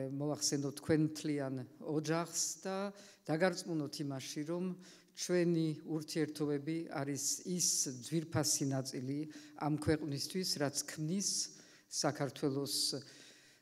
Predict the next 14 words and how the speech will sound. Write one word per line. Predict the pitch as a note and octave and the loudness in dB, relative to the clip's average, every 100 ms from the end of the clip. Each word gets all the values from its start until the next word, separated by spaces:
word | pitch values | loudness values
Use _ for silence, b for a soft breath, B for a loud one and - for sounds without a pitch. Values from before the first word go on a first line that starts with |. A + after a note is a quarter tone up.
| - | -12
ე, | C#3+ C#3 C#3 - - | -8 -6 -8 -14 -16
სამომავლოდ | - E3 D#3+ D#3 D#3 D3 D3+ D#3+ | -4 0 2 2 2 0 -2 -2
საქართველოს | - - D3 D3+ D3 D3+ D3+ D3 | 0 0 0 0 0 2 2 4
ისტორიას | D#3+ - F3 D#3 D#3+ D3+ | 2 2 2 4 2 2
და | F#3 | 0
საქართველოს | - C#3 C#3+ - C#3 C#3 - - | 0 0 -2 -2 -6 -2 0 0
მომავალს | C#3 C#3 C3+ C3+ C3+ | 2 0 2 0 0
და | C#3 | -2
საქართველოს | F3 - C3+ D3 C#3+ D#3 D#3+ - | 0 0 0 -4 -4 -4 -2 0
სახელმწიფოს. | D3 B2+ A#2+ A2+ - - - - - - - | 2 2 0 -2 -4 -10 -8 -6 -6 -4 4
ეს | F#3 D#3+ | 6 8
არის | F3+ G3 E3+ | 8 6 8
ძალიან, | F3 E3+ F3+ | 10 12 10
ე, | F3 | 8